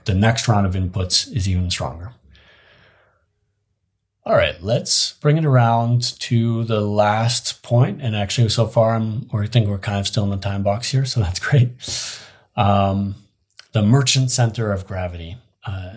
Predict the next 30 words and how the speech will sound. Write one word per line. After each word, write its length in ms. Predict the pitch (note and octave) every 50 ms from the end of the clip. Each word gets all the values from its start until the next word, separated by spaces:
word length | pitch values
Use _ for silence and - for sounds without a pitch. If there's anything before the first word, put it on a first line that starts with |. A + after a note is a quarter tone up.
| A#2 B2+ - - - _ -
I, 280 | - A#2+ A#2+ A#2+ B2 C#3
I 40 | D#3
find 320 | - - D#3+ C#3+ C3 B2
something 320 | B2 - D#3+ F3 F3 D#3+ C#3+
that 100 | C3+ B2
I 60 | A2+
find 220 | A2+ - G2+ F2+
interesting 420 | F2 F2 - - - - - - _ _
is 80 | - -
that 200 | A2+ G2+ F#2 -
the 40 |
merchant 500 | G#2 G#2+ A2+ A#2+ C#3 C#3+ - D3 C3 C3
center 600 | B2+ - B2 A2+ G#2+ G#2 - A2+ G#2 G#2 G2+ - - _ _ _ _ _
seems 500 | - - - D#3+ E3+ F3 F3 F3+ E3+ - -
to 100 | - C3+
be 600 | B2 A#2+ B2 A#2+ A#2 A2+ A2 G#2+ G#2+ G#2+ F#2 - - _ _ _ _ _ _ _ _ _ _ _ -
undergoing 440 | - A#2+ A#2 A#2 A2 A#2 A2 G#2 G2+
a 40 | G2
lot 220 | G2 F#2+ F#2+ G2
of 80 | F#2+ F#2
vel-, 280 | F2+ F#2 F#2 G2 - - _ - _ _
development. 580 | - - F#2 F#2+ F2+ F2+ F#2+ F#2+ G#2+ B2 B2 - - _ _ _ _
Google 320 | - C#3 C3+ B2+ A#2+ G#2+ -
Ads 340 | - G#2 A2+ B2+ B2+ A#2+ B2
U 120 | A#2 G2+
I 300 | F#2+ F#2 F2+ F#2 F#2 F#2+
seems 400 | F#2 - - A2 G#2 G2+ G2 -
to 60 | -
be 120 | - A2 F#2+
undergoing 640 | F#2+ F#2 F#2+ F#2+ F#2+ F#2+ F#2 F#2 F#2 F#2 F#2 F#2